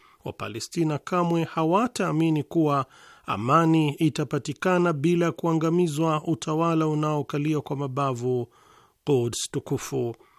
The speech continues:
Vilevile amesema utawala huu wa Kizayuni umeshambulia vituo mia na tano vya afya na tiba na kuziondoa kikamilifu hospitali tano katika mchakato wa kutoa huduma. Hospitali katika ukanda wa Gaza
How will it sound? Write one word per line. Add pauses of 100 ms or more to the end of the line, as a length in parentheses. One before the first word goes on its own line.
(160)
Vilevile
amesema
utawala
huu
wa
Kizayuni (440)
umeshambulia
vituo
mia
na
tano
vya
afya
na
tiba (420)
na
kuziondoa
kikamilifu
hospitali
tano
katika
mchakato
wa
kutoa
huduma. (520)
Hospitali
katika
ukanda
wa
Gaza